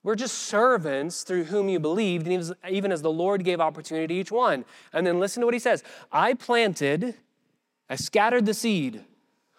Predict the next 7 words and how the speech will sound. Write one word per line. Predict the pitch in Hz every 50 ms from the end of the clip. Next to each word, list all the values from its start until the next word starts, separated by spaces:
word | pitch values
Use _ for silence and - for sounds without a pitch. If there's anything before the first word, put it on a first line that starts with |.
| _ _
Apollos | - 160 - - 233 254 277 254 214 175 -
watered, | 196 196 220 254 277 262 208 175 170 196 202
he | 185 208
was | 208 190
a | 190
good | 175 233 254 202
farmer. | 190 - - 233 233 262 277 269 247 208 175 139 117 104 -